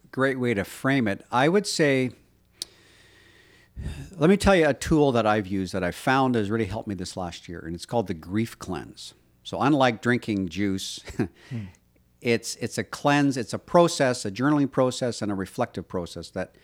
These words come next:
Speaker 1: has really helped me cleanse and emit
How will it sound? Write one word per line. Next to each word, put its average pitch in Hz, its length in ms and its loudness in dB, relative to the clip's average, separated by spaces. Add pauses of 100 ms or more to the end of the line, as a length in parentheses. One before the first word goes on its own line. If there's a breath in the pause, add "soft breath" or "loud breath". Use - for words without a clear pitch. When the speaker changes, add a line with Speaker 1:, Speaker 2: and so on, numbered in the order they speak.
(280 soft breath)
Speaker 1:
has 135 240 2
really 180 220 2
helped 156 320 0
me 131 320 -2 (360 soft breath)
cleanse 131 800 0 (120)
and 107 380 -4 (320)
emit 123 480 2